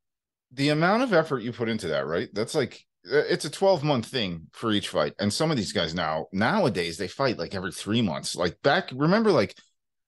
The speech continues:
back in the day, like, the, the bo-, the real legit boxers when, like,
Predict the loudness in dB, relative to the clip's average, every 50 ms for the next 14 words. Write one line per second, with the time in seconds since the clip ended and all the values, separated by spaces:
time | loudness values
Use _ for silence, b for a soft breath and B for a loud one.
0 | _ _ _ _ _ _ _ _ _ _ _ _ _ -4 -2 -2 -2 -2 -2 -2
1 | -2 -2 0 0 0 2 2 0 0 -2 -4 -6 -6 -4 -2 -2 -2 -4 -6 -8
2 | -8 -6 -2 -2 -2 -2 -2 -2 -4 -4 -2 -2 -2 -2 -2 -2 -2 -4 -6 -8
3 | -10 -10 -6 -2 0 0 0 -2 -4 -8 -8 -8 -8 -8 -8 -6 -4 -4 -4 -4
4 | -6 _ -16